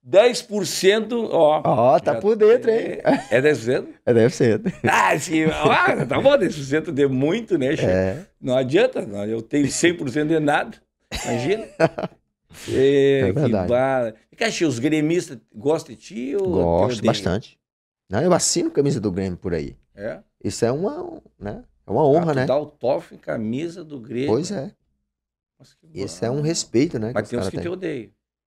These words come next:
Speaker 2: Não, até agora não.
Speaker 1: É?
Speaker 2: Eles dizem assim, ó, <laughs>
Speaker 1: Ah.
Speaker 2: o Guri, como é legal. Eles dizem assim, "Cara,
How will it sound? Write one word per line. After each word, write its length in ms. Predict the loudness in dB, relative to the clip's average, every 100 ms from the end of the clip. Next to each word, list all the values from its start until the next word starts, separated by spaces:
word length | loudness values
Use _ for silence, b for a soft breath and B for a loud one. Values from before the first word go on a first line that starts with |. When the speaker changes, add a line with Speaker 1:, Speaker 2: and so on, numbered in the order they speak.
| _ _ _
Speaker 2:
Não, 380 | -4 0 0 0
até 200 | 0 0
agora 320 | 2 2 0
não. 280 | -2 -6 -12 _ _ _ -20
Speaker 1:
É? 260 | -20 -20 _ -2
Speaker 2:
Eles 320 | 2 2 0
dizem 300 | 0 4 4
assim, 340 | 2 0 0
ó, 140 | 0 -2
<laughs> 200 | -2 0
Speaker 1:
Ah. 140 | 2
Speaker 2:
o 40 |
Guri, 240 | 2 0 -2
como 180 | -2 0
é 100 | 0
legal. 320 | 0 -4 -6 _ -4
Eles 160 | 0 0
dizem 160 | 0
assim, 260 | 0 -4 -8 _ _ _ _ _ _ _ _ _ _ _
"Cara, 400 | 0 2 0 -4